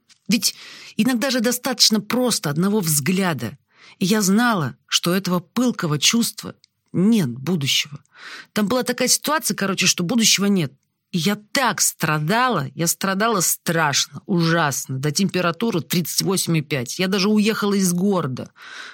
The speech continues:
Просто один мимолётный взгляд, и вся жизнь вдребезги. И я думала, что это навсегда. А потом мы с ним ещё раз увиделись случайно. И оказалось, что он на всех так смотрит,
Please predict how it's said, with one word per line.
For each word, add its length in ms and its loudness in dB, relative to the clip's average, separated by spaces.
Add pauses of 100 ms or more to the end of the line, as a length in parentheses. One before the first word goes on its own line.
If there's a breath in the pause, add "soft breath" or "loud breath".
(120)
Просто 640 0
один 680 2
мимолётный 640 2
взгляд, 540 0
и 120 2
вся 400 0
жизнь 480 0
вдребезги. 880 0 (380 loud breath)
И 100 0
я 180 4
думала, 460 2
что 260 0
это 200 -2
навсегда. 640 -4 (720)
А 100 -2
потом 480 -2 (240)
мы 180 0
с 120 -4
ним 140 2
ещё 280 0
раз 340 -6
увиделись 720 -4
случайно. 800 -4 (320)
И 80 0
оказалось, 760 -2 (200)
что 240 -2
он 100 2
на 120 2
всех 340 0
так 220 -4
смотрит, 480 -4